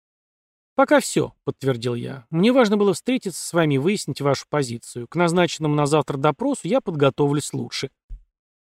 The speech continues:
«И про сигарет вспомните перед приходом, Павел Филиппович. Прошу от души.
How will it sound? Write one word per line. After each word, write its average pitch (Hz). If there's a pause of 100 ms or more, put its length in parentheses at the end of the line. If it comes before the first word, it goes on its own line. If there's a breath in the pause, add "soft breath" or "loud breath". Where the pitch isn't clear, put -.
(180)
«И 190
про 156
сигарет 196
вспомните 254
перед 123
приходом, 156
Павел 214
Филиппович. -
Прошу 262
от 180
души. 190